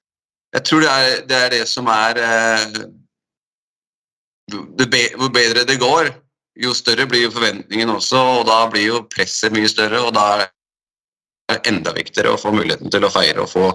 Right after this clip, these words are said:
få litt pustehull og, og ha det litt moro og få le litt sammen og, og ja, få, eh, føle seg, føle seg god og glad, eh, en liten stund. Og det har vært, eh, det har vært viktig,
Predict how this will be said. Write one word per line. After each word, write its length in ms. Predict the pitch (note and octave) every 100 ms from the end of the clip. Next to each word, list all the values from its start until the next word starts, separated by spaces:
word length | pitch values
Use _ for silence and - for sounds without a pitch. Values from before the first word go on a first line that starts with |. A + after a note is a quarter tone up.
| - - - - _ -
få 160 | - A2 A2+
litt 160 | A2+
pustehull 440 | A#2 G2+ F#2 F#2+ G#2
og, 180 | G#2 G2+ G2+
og 640 | G2+ G2+ G2+ G2+ G2 F#2
ha 80 | G2+
det 140 | G#2
litt 100 | G#2
moro 240 | G#2 F#2 G2+
og 80 | G2+
få 80 | G#2
le 80 | D#2+ F2
litt 100 | F2+
sammen 320 | F#2+ G2 G2+
og, 320 | G2 G2 - F#2+
og 1600 | G2 F#2+ - - _ _ _ _ _ _ _ _ _ _ _ - _ _ _ -
ja, 140 | G#2 G#2
få, 160 | G2+ G#2 G2+ F#2+ F#2+
eh, 400 | F#2 F#2 - - - - _ _ _ _ -
føle 200 | A#2 G2+ A#2
seg, 220 | A2+ -
føle 280 | C3 G#2+ G#2
seg 200 | A#2 A2+
god 180 | A2 A2+
og 100 | A2
glad, 360 | G#2+ G2 G#2 - _ G2
eh, 440 | G#2+ G#2 G#2 G2+
en 160 | - A2
liten 220 | G#2+ G#2+ G#2
stund. 280 | A2+ C#3+ C3 -
Og 120 | G2+ G#2+
det 80 | A2+
har 240 | A2 A2
vært, 320 | G2+ G2 - G#2
eh, 440 | G2 G2 F#2+ F2+ E2+ E2+ _ _ _ -
det 100 | A#2
har 100 | C3+
vært 200 | A2+ F#2
viktig, 420 | F#2+ - - F2+